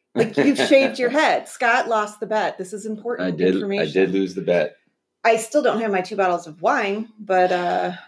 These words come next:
Speaker 2: Nope. Um, you don't. I, I lost the bet. I woke up and my hair was getting pretty long, and I woke up and it was having a bad hair day. But part of the bad hair day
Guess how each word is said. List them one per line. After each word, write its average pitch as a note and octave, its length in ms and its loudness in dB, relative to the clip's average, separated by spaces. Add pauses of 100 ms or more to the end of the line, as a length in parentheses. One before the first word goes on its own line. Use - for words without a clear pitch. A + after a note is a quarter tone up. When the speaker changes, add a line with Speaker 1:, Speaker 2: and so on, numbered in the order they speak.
(100)
Speaker 2:
Nope. - 340 2 (400)
Um, D#2 500 -4 (920)
you F2 120 -2
don't. E2 440 0 (600)
I, F2+ 160 4
I E2 100 2
lost G2+ 300 4
the - 60 -10
bet. D2+ 320 -6 (420)
I G2+ 80 4
woke C#3 260 6
up G2+ 460 4 (520)
and F2+ 540 2 (680)
my F2 100 0
hair G#2+ 160 6
was G#2+ 120 4
getting F#2+ 240 -2
pretty E2+ 200 -2
long, C2+ 340 -6 (560)
and D2+ 240 -6
I D#2+ 120 -4
woke E2 280 -2
up D2 240 -2 (880)
and D2+ 100 -2
it D2+ 80 -6
was D#2 140 -8
having D#2+ 260 -2
a D#2 60 -6
bad D#2+ 540 -2
hair D#2+ 260 2
day. C#2+ 400 -2 (340)
But - 420 0
part G#2 200 6
of G2 60 6
the F2+ 60 4
bad E2+ 240 4
hair E2 220 2
day D2 400 -2